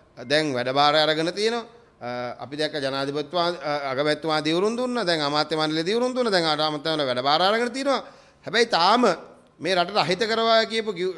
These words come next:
අ, ගිවිසුම, මේ රටේ සිංහල බෞද්ධ, අ, බලවේග මහා, මහා සංඝරත්නයේ අපවීම, කැපවීම,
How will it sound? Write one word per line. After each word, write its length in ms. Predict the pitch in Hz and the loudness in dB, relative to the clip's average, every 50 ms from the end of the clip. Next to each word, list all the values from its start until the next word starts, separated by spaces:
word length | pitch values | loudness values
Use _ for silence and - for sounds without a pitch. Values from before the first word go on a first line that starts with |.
| 151 143 | -6 -6
අ, 60 | 139 | -4
ගිවිසුම, 380 | 135 170 226 254 240 302 185 143 104 - - - | -2 0 0 0 0 -2 -4 -6 -8 -10 -10 -6
මේ 100 | 131 139 | -4 -4
රටේ 340 | 165 170 190 190 180 165 | -2 0 2 2 0 0
සිංහල 360 | - - 151 160 175 180 185 170 | -2 -6 -4 -2 0 0 0 2
බෞද්ධ, 360 | 151 151 170 180 170 170 190 | 2 0 0 0 -2 0 2
අ, 880 | 185 175 156 - - - - - - - _ - 113 113 113 117 120 107 87 87 - - - - - 104 | 2 2 2 0 -6 -14 -20 -20 -20 -20 _ -14 -10 -10 -8 -8 -10 -12 -14 -18 -20 -20 -20 -20 -16 -10
බලවේග 540 | 110 117 127 151 190 226 247 254 240 233 180 | -4 -2 2 4 6 6 6 6 4 0 -2
මහා, 320 | 151 147 165 175 175 151 | -2 -2 -2 -2 -2 -4
මහා 260 | 147 131 139 165 185 175 | -6 -6 -4 -4 -4 -2
සංඝරත්නයේ 920 | 185 185 180 175 175 175 180 175 175 165 175 175 175 165 135 - - - - _ _ _ - 113 | -2 -2 -2 0 0 0 0 0 -2 -4 -4 -4 -4 -4 -6 -8 -14 -20 -20 _ _ _ -20 -20
අපවීම, 440 | 107 - 156 170 202 240 254 262 247 247 | -10 -4 -2 -2 0 0 -2 -2 -2 -2
කැපවීම, 540 | 240 - 135 139 170 185 196 233 247 262 254 | -2 -4 -4 -2 0 0 0 0 0 0 0